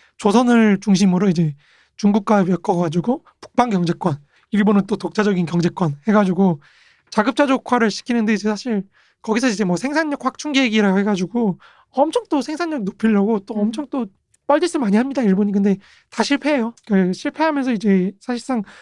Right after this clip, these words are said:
Speaker 1: 조선 경제도 붕괴하고 일본 경제도 붕괴하고.
Speaker 2: 나라의 망조가 들었어요.
Speaker 1: 그렇죠. 다 붕괴하는 거죠.
Speaker 2: <laughs>
Speaker 1: 동시다발적으로 붕괴해버립니다.
Speaker 2: 손대는 것마다 안 되는 거죠.
Speaker 1: 그렇죠. 뭐, 아무튼 그렇게 있는데, 이제 어쨌든 조선이라는 게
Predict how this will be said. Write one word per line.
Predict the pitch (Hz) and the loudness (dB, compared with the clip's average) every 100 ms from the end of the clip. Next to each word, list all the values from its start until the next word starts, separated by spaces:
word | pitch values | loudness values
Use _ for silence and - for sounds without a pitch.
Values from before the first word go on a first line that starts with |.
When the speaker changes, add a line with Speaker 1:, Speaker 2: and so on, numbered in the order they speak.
| _ | _
Speaker 1:
조선 | - 208 269 | -2 0 4
경제도 | 220 190 220 | 4 4 2
붕괴하고 | - 196 196 208 170 190 - _ _ _ 208 | 2 2 4 2 2 -2 -4 _ _ _ 2
일본 | 202 269 | 4 4
경제도 | 202 190 175 | 2 2 0
붕괴하고. | 175 160 214 170 175 | 0 0 2 2 2
Speaker 2:
나라의 | 170 226 220 | 2 -2 -2
망조가 | 180 208 226 214 | -2 -2 -4 -6
들었어요. | - - | -6 -4
Speaker 1:
그렇죠. | 226 202 190 | -2 0 -2
다 | - 214 | -4 -4
붕괴하는 | 214 240 220 165 | 0 2 4 2
거죠. | 160 214 202 _ | 0 0 -4 _
Speaker 2:
<laughs> | |
Speaker 1:
동시다발적으로 | - 208 269 226 202 208 269 247 | 0 0 2 2 2 2 2 2
붕괴해버립니다. | 202 185 190 165 147 175 190 | 4 4 4 0 -4 -6 -8
Speaker 2:
손대는 | - 277 302 | -8 -2 -2
것마다 | 240 214 208 | 0 -2 -2
안 | 156 143 | -4 -4
되는 | 185 170 | -6 -8
거죠. | 151 - | -12 -8
Speaker 1:
그렇죠. | 185 190 190 160 _ _ _ | -2 -2 -2 -6 _ _ _
뭐, | 196 | 2
아무튼 | 190 208 | 2 2
그렇게 | - 240 247 | 0 0 2
있는데, | 226 170 160 208 196 _ _ _ _ _ - | 2 2 0 -2 -4 _ _ _ _ _ -10
이제 | 185 202 180 143 _ _ | -2 2 2 -2 _ _
어쨌든 | 214 196 302 311 226 | -6 -4 -2 -2 -4
조선이라는 | - - 202 277 330 320 311 285 277 269 | -6 -2 2 2 0 2 2 0 0 -2
게 | 254 277 285 | 0 -2 -2